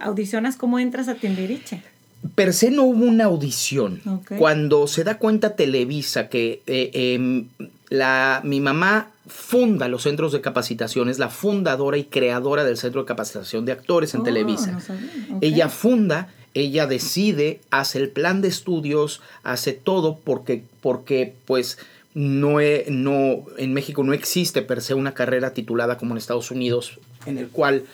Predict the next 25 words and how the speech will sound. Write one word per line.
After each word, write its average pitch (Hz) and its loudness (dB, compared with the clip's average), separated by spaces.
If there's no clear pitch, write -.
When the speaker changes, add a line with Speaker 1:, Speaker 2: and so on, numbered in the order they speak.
Speaker 2:
te 139 4
gradúas, 139 2
te 131 0
dan 131 -2
un, 127 0
por 131 0
así 135 -2
decir, 135 -2
te 123 0
dan 131 2
un, 135 0
un 139 -2
certificado, 139 -4
¿me 202 -2
Speaker 1:
Ujú. 135 0
Speaker 2:
entiendes? 170 2
De 120 2
Speaker 1:
Ujú. 247 2
Speaker 2:
que, 143 2
que, 117 -4
que - -2
te 131 0
diga, 147 2
"Eres 165 0
actor". 156 0